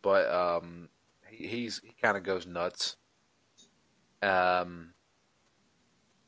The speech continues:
and we have to make our way through, like, the sewers and stuff like that to, to escape. Uh, and then we're finally kinda rescued by, uh, God, the woman in the wheelchair,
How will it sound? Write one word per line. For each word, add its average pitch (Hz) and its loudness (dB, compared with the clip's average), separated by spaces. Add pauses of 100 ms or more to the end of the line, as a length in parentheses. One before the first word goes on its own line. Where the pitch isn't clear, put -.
(440)
and 101 -4
we 98 -2
have 104 0
to 101 -8
make 98 -2
our 95 2
way 95 0
through, 95 -8
like, 90 -2
the - -10
sewers 95 -2
and 90 -10
stuff 90 -8
like 87 -2
that 90 2
to, 80 -6
to 90 -6
escape. 87 -4 (760)
Uh, 87 2
and 98 -2
then 95 -6
we're 95 -2
finally 104 4 (760)
kinda 117 2
rescued 101 4
by, 90 2 (180)
uh, 60 -2 (760)
God, - -10
the 92 -8
woman 104 -4
in 101 -6
the 95 -10
wheelchair, 92 -4